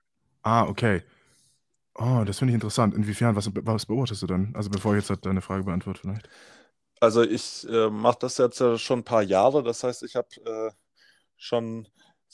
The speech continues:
Speaker 2: den einen oder anderen Jugendlichen heranwachsen sehen im Nachtleben. <clears throat> Und man kann auf jeden Fall beobachten, dass gerade die Jüngeren, also die jetzt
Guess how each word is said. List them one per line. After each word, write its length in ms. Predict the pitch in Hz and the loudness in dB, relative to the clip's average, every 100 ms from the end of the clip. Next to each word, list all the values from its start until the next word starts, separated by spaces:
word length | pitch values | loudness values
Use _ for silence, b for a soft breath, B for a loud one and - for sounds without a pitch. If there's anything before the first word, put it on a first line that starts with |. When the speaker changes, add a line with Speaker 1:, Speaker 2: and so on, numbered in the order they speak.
| - - | -10 -4
Speaker 2:
den 160 | 107 | 0
einen 280 | 101 120 139 | 4 4 4
oder 280 | 123 117 95 | 2 4 4
anderen 400 | 117 127 127 120 | 2 2 0 0
Jugendlichen 600 | 110 127 143 131 127 131 | -10 -10 -10 -8 -10 -4
heranwachsen 800 | 113 92 104 139 95 - - 104 | 0 2 2 2 -2 -4 -10 -10
sehen 420 | 92 107 113 123 | -4 0 0 -2
im 200 | - 117 | -6 -2
Nachtleben. 640 | 110 110 - 120 123 127 175 _ - | 2 2 0 -2 -2 -2 -8 _ -10
<clears throat> 1000 | 160 165 104 - - - - - - - | -2 -2 -4 -10 -12 -10 -14 -16 -10 4
Und 720 | 120 120 123 123 - - - _ _ _ _ _ _ _ _ _ _ | 6 6 4 -4 -6 -10 -10 _ _ _ _ _ _ _ _ _ _
man 320 | 101 123 127 | -2 4 4
kann 280 | - 139 160 | 4 4 4
auf 240 | 131 135 143 | 4 2 0
jeden 240 | 139 147 | -4 -6
Fall 540 | - 135 131 131 135 127 - | -6 0 2 2 -2 -8 -8
beobachten, 880 | 127 113 135 123 - - 120 139 - _ _ - | -6 -4 0 -2 -2 -14 -12 -12 -14 _ _ 2
dass 480 | 117 120 - - - _ _ _ _ _ _ _ _ _ _ _ _ _ _ | 6 6 2 -12 -18 _ _ _ _ _ _ _ _ _ _ _ _ _ _
gerade 480 | 123 127 151 165 151 | 0 6 6 4 0
die 420 | - 135 127 120 120 | -4 -6 -2 -2 -4
Jüngeren, 640 | 104 98 131 170 175 180 185 | -8 -8 -4 -2 -2 -4 -4
also 320 | - 120 120 | -4 -4 -6
die 220 | - 120 | -8 0
jetzt 440 | 127 135 - - | 2 2 0 -14